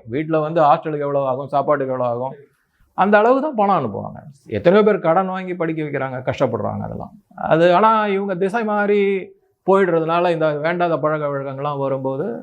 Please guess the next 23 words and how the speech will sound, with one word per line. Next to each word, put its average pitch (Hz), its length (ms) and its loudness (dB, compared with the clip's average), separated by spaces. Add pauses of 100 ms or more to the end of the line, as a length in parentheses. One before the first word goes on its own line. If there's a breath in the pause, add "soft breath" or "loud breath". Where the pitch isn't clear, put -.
(120)
அவங்க 131 360 -2 (1300)
அது, 120 180 -2
அதுல 147 300 4
மாட்டிக்கிறாங்க. 180 560 2
ஆக்சுவலா 120 400 -6
போய் 120 180 -10 (160)
மாட்டிக்கிட்டு 139 500 -2 (220)
இது 127 160 0 (160)
வந்து 127 240 -8 (340)
அது 175 240 2
மாதிரி 214 240 4
செய்யும்போது 202 460 2
என்ன 180 180 -4
ஆகுதுன்னா, 175 320 -2
இந்த 160 140 -2
பண 180 320 2
தேவைக்காக 156 540 2
என்ன 143 180 -2
பண்றாங்க, 120 420 -6 (680)
தவறான 202 460 4
இந்த 135 140 -4
மாதிரி 123 200 -4
வழிகள். 110 340 -10